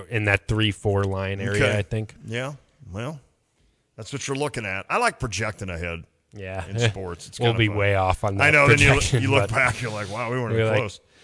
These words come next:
Speaker 1: that game that we just blew by and didn't even mention, well, they lost that one by
Speaker 2: <laughs> Right.
Speaker 1: fifteen and looked horrible.
Speaker 2: Like Missouri last year.
Speaker 1: Yeah.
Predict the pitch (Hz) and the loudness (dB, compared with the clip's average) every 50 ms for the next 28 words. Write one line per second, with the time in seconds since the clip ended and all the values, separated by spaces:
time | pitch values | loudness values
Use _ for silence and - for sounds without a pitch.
0 | - - - - - - 165 175 - - 160 156 156 151 156 135 117 131 139 143 | -20 -20 -20 -12 -2 2 2 2 6 6 8 8 8 8 8 6 6 6 4 4
1 | 127 123 127 - - 123 120 131 135 131 131 120 127 120 123 127 131 120 110 104 | 4 4 2 0 2 4 6 6 6 6 6 8 8 8 10 8 8 6 4 2
2 | 101 95 123 120 120 120 113 104 104 95 98 104 110 104 - - 104 95 95 92 | 0 0 0 0 2 2 2 2 2 4 4 4 4 4 2 -2 -2 -2 0 0
3 | 95 98 104 101 101 107 110 113 110 - - 120 120 - 117 113 104 104 104 - | 2 2 4 4 6 8 8 8 8 6 6 4 4 6 4 4 6 6 6 6
4 | - 123 113 - - - 127 120 110 107 104 101 98 98 98 98 101 - - - | 6 6 6 4 4 2 4 6 6 6 4 2 0 0 0 0 0 -2 -2 -2
5 | 110 107 101 95 90 156 165 - 165 160 147 156 190 208 185 165 160 156 170 175 | 0 2 2 4 4 4 4 4 2 0 2 4 4 4 4 4 4 4 4 4
6 | 170 165 - - 123 98 82 - 113 110 104 101 98 92 90 | 4 2 0 -4 -6 -6 -6 -2 2 4 4 4 4 0 -2